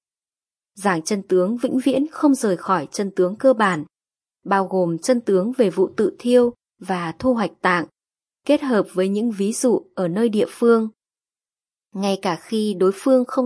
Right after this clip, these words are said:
thoái, thì tôi cũng đặt cơ sở cho họ. Có lẽ sau này, đồng tu khác sẽ giúp họ làm tam thoái. Ấn tượng sâu sắc nhất của tôi là hai lần khuyên tam thoái với chính niệm rất đầy đủ, không hề có quan niệm.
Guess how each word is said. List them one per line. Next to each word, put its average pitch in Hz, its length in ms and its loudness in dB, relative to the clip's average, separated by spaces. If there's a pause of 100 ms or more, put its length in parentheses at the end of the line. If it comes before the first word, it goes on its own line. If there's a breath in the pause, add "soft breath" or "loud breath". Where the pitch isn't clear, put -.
thoái, 196 360 -2 (380)
thì 254 140 0
tôi 285 240 2
cũng - 180 0
đặt 269 140 -4 (100)
cơ 269 160 2
sở 220 240 -2
cho 220 200 -6
họ. 202 360 -2 (600)
Có 196 160 0
lẽ 226 240 -2
sau 262 260 0
này, 185 360 -2 (260)
đồng 196 240 0
tu 262 120 2
khác 311 340 0
sẽ 240 160 -4
giúp 311 200 0
họ 226 240 -2
làm 180 260 -6
tam 214 240 -6
thoái. 190 440 -4 (1000)
Ấn 190 200 -2
tượng 254 280 2
sâu 202 220 -2
sắc 277 240 -8
nhất 320 240 4
của 190 220 0
tôi 233 320 2 (320)
là 220 140 0
hai 269 240 0
lần 196 240 0
khuyên 254 220 0
tam 247 240 -2
thoái 202 440 -4
với 185 280 -2
chính 208 220 -4
niệm 247 280 2
rất 294 260 -6
đầy 175 180 -2
đủ, 170 280 2 (580)
không 277 240 2
hề 214 240 0
có 185 140 -2
quan 247 320 0
niệm. 208 220 2